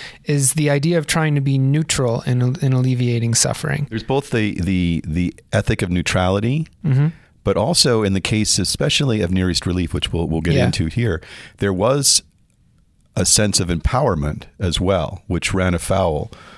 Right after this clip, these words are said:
Speaker 2: um, of national governments, and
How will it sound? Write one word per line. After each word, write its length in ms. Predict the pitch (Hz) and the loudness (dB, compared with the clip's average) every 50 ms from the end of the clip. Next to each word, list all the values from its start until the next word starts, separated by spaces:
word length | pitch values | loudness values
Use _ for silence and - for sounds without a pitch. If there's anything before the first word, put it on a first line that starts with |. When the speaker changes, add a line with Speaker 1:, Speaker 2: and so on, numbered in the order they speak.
| - _ _ - | -20 _ _ -8
Speaker 2:
um, 460 | - 82 82 80 80 78 76 73 76 - | -4 -2 0 0 0 0 0 0 -2 -2
of 540 | - 92 85 80 80 76 76 - - - - - | -2 -2 0 0 0 -2 -4 -8 -12 -14 -6 -4
national 420 | 82 82 80 85 - - - 76 69 | -2 0 0 0 0 0 -2 -2 -2
governments, 680 | - 95 95 92 87 78 69 69 - - - - - - _ - - - - _ _ _ _ - | 0 0 0 0 0 -2 -2 -4 -6 -8 -8 -10 -10 -10 _ -20 -20 -20 -20 _ _ _ _ -6
and 580 | - 101 90 87 87 87 85 82 78 76 76 | -2 0 0 2 2 2 0 0 0 -2 -2